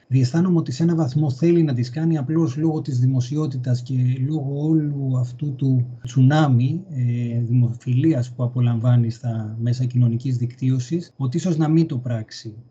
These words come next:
Ενώ φαντάζομαι ότι η επιστημονική του συνείδηση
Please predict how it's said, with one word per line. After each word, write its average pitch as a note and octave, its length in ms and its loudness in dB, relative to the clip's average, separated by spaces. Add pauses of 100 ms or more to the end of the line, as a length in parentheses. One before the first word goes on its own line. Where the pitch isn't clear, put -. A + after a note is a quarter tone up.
Ενώ D#3 580 -4
φαντάζομαι C#3 480 -4
ότι B2 120 -4
η - 20 0
επιστημονική B2 640 2
του C3 120 -8
συνείδηση C#3 920 -6